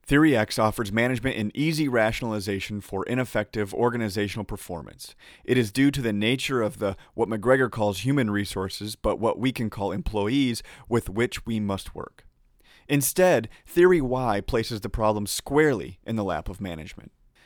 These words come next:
"Every managerial decision has behavioral consequences," writes McGregor. "Every managerial act rests on assumptions, generalizations, and hypotheses. That is to say, theory.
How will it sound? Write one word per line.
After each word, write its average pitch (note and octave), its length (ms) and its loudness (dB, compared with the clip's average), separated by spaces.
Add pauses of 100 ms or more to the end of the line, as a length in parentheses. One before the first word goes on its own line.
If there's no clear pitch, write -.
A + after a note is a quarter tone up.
(600)
"Every D3+ 260 8
managerial C#3 560 4
decision B2 460 -2
has A2 180 0
behavioral A2+ 540 2
consequences," - 880 -6
writes F#2 220 -6
McGregor. F2 500 -6 (500)
"Every D#3 240 6
managerial C3 760 4
act G#2+ 240 0
rests G#2+ 440 -2
on G#2 120 -2
assumptions, A#2+ 680 -2 (260)
generalizations, A#2 1080 2
and G#2+ 100 2
hypotheses. - 800 -2 (260)
That B2+ 120 4
is A#2 120 2
to G#2+ 100 -2
say, G2 360 0 (240)
theory. - 560 -4